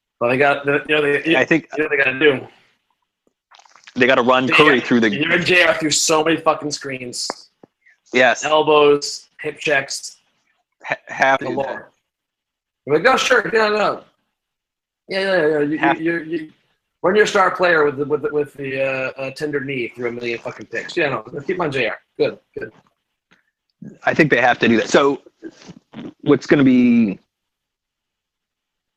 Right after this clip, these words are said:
Speaker 2: I assume they do that and then you s-, switch, switch Barnes and, and Green up on LeBron. Um, I don't think we're gonna see that lineup, as I said, a whole lot. I don't think, I don't think Bogut plays a ton in this series. He got played off the court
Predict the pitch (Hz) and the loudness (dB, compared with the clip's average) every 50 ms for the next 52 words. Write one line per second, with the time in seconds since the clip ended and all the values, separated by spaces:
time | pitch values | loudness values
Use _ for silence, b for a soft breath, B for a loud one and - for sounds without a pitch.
0 | - - 143 143 139 - - - 220 202 175 196 - 131 135 135 135 131 127 127 | -6 -2 0 0 0 0 -2 -2 -2 -2 -2 -2 -2 -4 -4 -2 -2 -2 -2 -2
1 | 123 120 - 131 127 123 123 120 120 120 123 123 123 123 120 117 - - - - | -2 -4 -8 -12 -14 -12 -12 -12 -12 -12 -12 -10 -10 -10 -10 -12 -14 -18 -20 -20
2 | - - - 127 117 - - - - - _ _ _ _ - - 123 113 - - | -18 -10 -8 -8 -8 -8 -12 -18 -20 -20 _ _ _ _ -12 -10 -10 -10 -10 -8
3 | 131 127 117 120 120 117 - 120 107 104 - 117 117 113 110 113 120 117 113 113 | -4 -4 -4 -4 -6 -10 -14 -18 -18 -18 -18 -16 -16 -14 -14 -12 -12 -12 -10 -10
4 | 113 110 110 117 - _ _ _ - 120 - - 110 104 104 104 104 107 113 110 | -12 -14 -16 -18 -20 _ _ _ -8 -8 -6 -6 -6 -8 -8 -10 -10 -8 -6 -6
5 | 107 101 101 98 95 - _ _ _ _ _ _ _ _ _ _ _ _ _ _ | -6 -6 -8 -12 -16 -20 _ _ _ _ _ _ _ _ _ _ _ _ _ _
6 | _ _ _ 123 120 113 107 104 104 104 104 104 _ _ _ _ _ _ _ _ | _ _ _ 0 0 2 2 0 -2 -6 -10 -16 _ _ _ _ _ _ _ _
7 | _ _ - 165 170 160 147 170 143 139 120 127 120 - - 131 117 113 107 104 | _ _ 0 0 2 0 -2 -4 -6 -8 -10 -14 -16 -18 -18 -16 -14 -14 -14 -12
8 | 117 110 107 107 104 - 120 117 117 110 - - 120 107 104 98 - 104 101 98 | -12 -14 -14 -14 -16 -20 -18 -16 -16 -16 -14 -14 -14 -14 -14 -16 -18 -16 -14 -14
9 | 90 92 98 107 120 - - 117 104 - _ _ _ _ _ _ _ - 131 135 | -14 -12 -14 -14 -16 -16 -18 -20 -20 -20 _ _ _ _ _ _ _ -12 -10 -8
10 | 123 131 113 - 110 110 107 101 - - 113 104 104 - 104 - - 104 95 95 | -8 -8 -8 -8 -8 -8 -8 -10 -12 -12 -12 -14 -12 -14 -16 -12 -12 -12 -12 -12
11 | 101 98 - - 98 98 92 - - 113 110 107 101 - - 131 120 117 110 104 | -16 -18 -14 -12 -12 -10 -10 -10 -8 -2 0 0 0 2 2 2 4 4 4 2
12 | - - - - 107 104 101 | 0 -6 -14 -12 -12 -12 -12